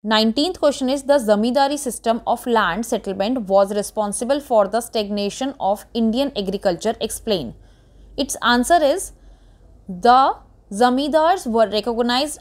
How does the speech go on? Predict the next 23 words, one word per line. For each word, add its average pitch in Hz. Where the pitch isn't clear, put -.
as 190
the 220
permanent 269
owners 226
of 247
land 202
and 240
were 240
required 214
to 269
pay 226
a 262
fixed -
sum 226
of 190
money 196
to 311
the 330
government 190
on 269
a 320
specified 294
day 202